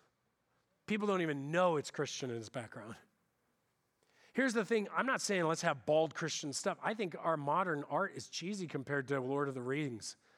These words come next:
compared to C S Lewis's works. What I'm calling for is let's not mix our art and evangelism up anymore. See, art designs, and your job is designed to call people,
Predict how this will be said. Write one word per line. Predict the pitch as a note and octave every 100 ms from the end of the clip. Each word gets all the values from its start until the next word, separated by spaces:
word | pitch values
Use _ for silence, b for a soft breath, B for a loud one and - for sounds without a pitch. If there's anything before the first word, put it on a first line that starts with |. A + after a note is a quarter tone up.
| b b b
compared | E3 D3 D#3
to | C#3+
C | C3 F3
S | D#3+ C#3+
Lewis's | D3+ D3+ C#3+ D3 C3 A#2 - B B B -
works. | D3 C3+ - - - _ _ _ _ _ _ _ -
What | D3+
I'm | E3 G#3
calling | - D3 C#3
for | B2+ D#3+ C#3
is | B B
let's | G3+ A3+ E4
not | D#4
mix | G#3 E3 F3 A3 -
our | C3
art | C3 E3+
and | D3+
evangelism | C3 C3+ C#3 C3 A#2 A#2
up | A2
anymore. | A#2+ A2 G#2+ G2 - B B -
See, | - -
art | G#3 B3+ C4+
designs, | A3 A3+ D#3+ F#3 F3 C#3 D3+
and | F#3+
your | B3
job | F#3+ E3 A#3+ C4 C4
is | G3+
designed | E3 E3 D#3+ G3 F#3
to | - G3
call | - - A#3+ B3
people, | A3 G3 D#3+ D#3+